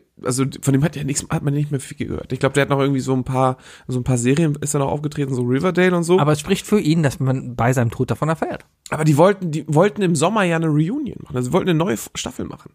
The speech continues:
Speaker 2: Ja, aber wir würden jetzt noch Shannon Elizabeth sehen.
Speaker 1: Ganz ehrlich, ich glaube, alle, die es damals sehen. Ich muss aber sagen, ich bin zu jung. Ich bin zu jung für Beverly Hills neunzig
Speaker 2: Ich hab's auch nie gesehen. Ich, das war immer nur dieses, ich hab's nicht verstanden.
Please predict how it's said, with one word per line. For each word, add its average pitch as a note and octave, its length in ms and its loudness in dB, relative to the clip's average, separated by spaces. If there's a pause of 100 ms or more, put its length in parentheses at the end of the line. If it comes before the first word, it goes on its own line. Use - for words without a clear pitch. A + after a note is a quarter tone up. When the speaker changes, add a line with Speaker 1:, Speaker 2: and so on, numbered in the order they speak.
Speaker 2:
Ja, B2 100 0
aber B2 160 2
wir A#2+ 120 2
würden B2+ 200 2
jetzt B2+ 140 -2
noch B2+ 80 0
Shannon B2+ 240 0
Elizabeth G#2+ 440 0
sehen. G#2 300 -8
Speaker 1:
Ganz F#3+ 300 2
ehrlich, G3+ 480 4 (160)
ich - 80 -20
glaube, D#3 340 2
alle, D#3 160 4
die D3+ 100 -2
es D3 100 -4
damals C#3 260 0
sehen. A2+ 220 -8
Ich C#4 240 2
muss A#3 160 0
aber F#3 140 0
sagen, D#3+ 200 -2
ich D3+ 100 -12
bin D3+ 140 -2
zu D3 140 -8
jung. A#2 180 -4 (100)
Ich - 140 -12
bin F3+ 80 -8
zu E3 120 -6
jung D#3+ 120 -6
für D#3 100 -10
Beverly C#3 260 -6
Hills B2 160 -6
neunzig - 180 -8
Speaker 2:
Ich D3+ 120 4
hab's D#3+ 120 0
auch - 180 2
nie D3 140 4
gesehen. A#2 280 0
Ich, - 200 -6
das C3+ 180 -2
war D#3+ 120 0
immer F3 160 2
nur E3+ 200 4
dieses, D3 300 2
ich C#3+ 140 -6
hab's D3 140 -10
nicht C#3+ 100 -6
verstanden. B2+ 400 -4